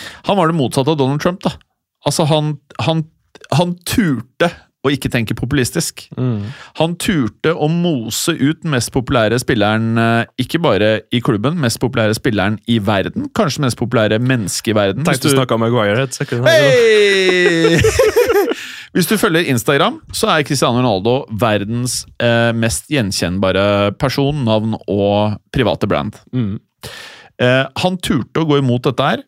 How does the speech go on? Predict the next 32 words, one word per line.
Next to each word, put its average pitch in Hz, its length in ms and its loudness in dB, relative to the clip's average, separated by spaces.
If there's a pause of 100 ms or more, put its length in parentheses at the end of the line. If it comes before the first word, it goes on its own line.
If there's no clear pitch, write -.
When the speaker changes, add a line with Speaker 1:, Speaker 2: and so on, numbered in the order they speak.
(160)
Speaker 1:
F-, - 420 -12
han 151 160 0
fikk - 260 -2
han 180 140 2
ut 127 160 0
av 151 80 0
laget 131 560 2
one 131 180 0
way 117 160 4
or, 117 120 2 (320)
or 127 200 2
the 127 140 2
other, 143 320 2
Speaker 2:
Mm. 110 220 -2
Speaker 1:
og 143 260 0
kapteinen 139 760 -2 (120)
som 139 180 -4
hadde 139 380 0
flexikort - 1080 -2
inn 123 240 -2
i 131 80 2
klubben, 151 440 0 (340)
han 165 160 0
så 165 320 2
tidlig, 147 540 0 (680)
du 120 140 0
vinner 104 240 2
ikke 127 160 0
en 104 80 0
dritt 101 180 -2
med 104 140 0
Maguire. 98 400 0